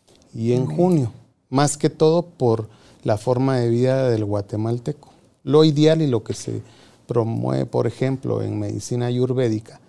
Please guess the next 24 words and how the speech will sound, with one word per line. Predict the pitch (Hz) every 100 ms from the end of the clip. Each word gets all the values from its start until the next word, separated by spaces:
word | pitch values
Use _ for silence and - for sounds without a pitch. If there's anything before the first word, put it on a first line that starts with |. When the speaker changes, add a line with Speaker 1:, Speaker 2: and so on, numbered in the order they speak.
| _ _ - _ -
Speaker 1:
es | 117
que | -
tú | 120 127
te | 123
desintoxiques, | 131 127 117 113 107 _ _ _ - 104 - 123 139 160 - - - _ _ _ _ _ _ _ _
por | 107
ejemplo, | 101 117 117 127 147 151 - _
en | - 110
cada | - 110 110
cambio | 107 107 107
de | 104
estación. | 104 - 113 170 151 - _ _ _ _ -
Speaker 2:
Ujú. | 156 147 170 190 - _ _ _ _ _ _
Speaker 1:
Incluso | 135 127 113 107 143 233 262 127
se | - 110
dice, | 110 147 -
desintoxícate, | 117 107 113 104 104 - 147 - -
no | 120
solo | 120 143
en | 139
cada | 123 143 139 -
cambio | - 139 139
de |
estación, | 131 151 139 143